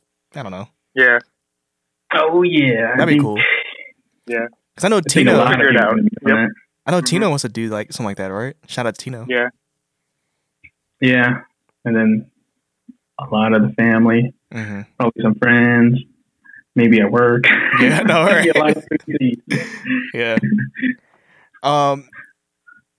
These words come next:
Speaker 1: since some places are slowly, or some states are slowly reopening, um, movie theater is also being reopened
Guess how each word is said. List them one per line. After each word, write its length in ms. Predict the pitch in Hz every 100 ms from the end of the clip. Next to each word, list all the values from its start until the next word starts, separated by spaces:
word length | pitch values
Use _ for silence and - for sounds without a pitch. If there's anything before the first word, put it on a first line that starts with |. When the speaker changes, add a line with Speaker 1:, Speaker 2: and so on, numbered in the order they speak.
| _ _ _
Speaker 1:
since 240 | - 160
some 500 | - - 180 - 185
places 460 | 190 208 196 - 180
are 420 | 156 143 143 131 -
slowly, 580 | - - 139 151 151 151 -
or 200 | 127 117
some 160 | 139
states 320 | 131 - 135 131
are 100 | 131
slowly 320 | - 127 131
reopening, 880 | 120 117 85 117 160 185 185 180 156 _ _
um, 600 | - 117 107 107 101 120 - _
movie 220 | 139 139 147
theater 400 | 147 139 147 139
is 100 | 117
also 360 | 107 127 -
being 280 | 143 147 147
reopened 600 | 135 135 143 151 165 165